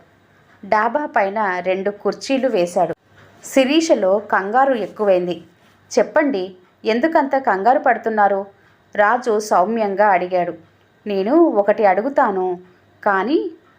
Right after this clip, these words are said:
నేనడిగిన విషయం మా వాళ్ళతో చెప్పరు కదూ?"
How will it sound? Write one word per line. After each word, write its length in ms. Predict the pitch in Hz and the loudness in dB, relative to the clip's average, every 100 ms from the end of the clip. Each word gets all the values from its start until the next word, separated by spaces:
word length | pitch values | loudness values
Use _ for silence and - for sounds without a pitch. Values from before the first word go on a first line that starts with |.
| _ | _
నేనడిగిన 600 | 226 254 240 226 330 370 | -4 2 2 2 2 2
విషయం 520 | 262 220 247 196 196 - 202 | 2 -2 -2 -2 -2 -8 0
మా 200 | 202 196 | 2 2
వాళ్ళతో 420 | 190 214 247 277 | 0 0 -2 -2
చెప్పరు 380 | 277 196 214 220 | -2 0 0 2
కదూ?" 380 | 220 220 392 | 0 0 -4